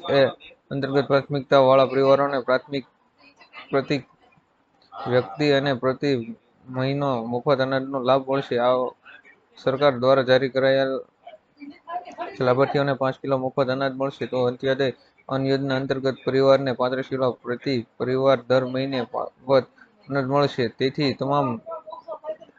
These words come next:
રેશન કાર્ડ ધારકો પોતાના ગામની રાશનની દુકાનને જઈને પોતાનું રાશન લઈ શકે છે. શાકભાજીના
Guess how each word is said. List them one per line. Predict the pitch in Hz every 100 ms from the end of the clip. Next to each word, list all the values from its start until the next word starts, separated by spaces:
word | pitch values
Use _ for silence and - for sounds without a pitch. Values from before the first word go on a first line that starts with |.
| _ - - _ _ _
રેશન | 131 131 151 139
કાર્ડ | 139
ધારકો | 123 123 123 135
પોતાના | 127 127 139 135 120
ગામની | 117 127 139 127 - - - _
રાશનની | 120 123 151 139 139 131
દુકાનને | 123 120 143 147 147 131 - _ _ _ _ _ - - - _ -
જઈને | 123 127 139
પોતાનું | 127 127 135 123
રાશન | 123 - 175 262 _ -
લઈ | 131 147 139
શકે | 127 120 113 107
છે. | 104 101 _ _ _ _ - _ _ _ _ - - -
શાકભાજીના | - 131 135 139 135 147 143